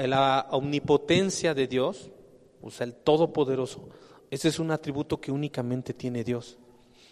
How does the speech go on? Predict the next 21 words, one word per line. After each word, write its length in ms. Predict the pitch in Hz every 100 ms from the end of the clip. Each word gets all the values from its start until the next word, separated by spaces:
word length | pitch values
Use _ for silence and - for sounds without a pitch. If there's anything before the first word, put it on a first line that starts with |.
| _
Ningún 360 | 139 151 170 208
ser 200 | 202 196
humano, 480 | 196 180 185 196 202
ni 120 | 175
siquiera 400 | - 185 185 190
los 280 | 175 156 -
ángeles, 600 | 170 156 156 156 156 - - - - _ -
tienen 360 | 143 147 143
la 100 | 131
omnipotencia. 920 | 117 117 113 113 - 131 131 - 104 -
Ese 200 | 127 156
es 100 | 160
un 100 | 160
atributo 540 | 151 131 135 - 156
único 460 | - 170 180 175 160
y 80 | 123
exclusivo 640 | - 120 - 135 131 131 - - _ -
de 100 | 101
Dios. 500 | 113 107 - - - _ _ _ _ _ - - -
La 160 | 131 143
omnipresencia, 1040 | 151 160 160 156 147 180 185 - 139 104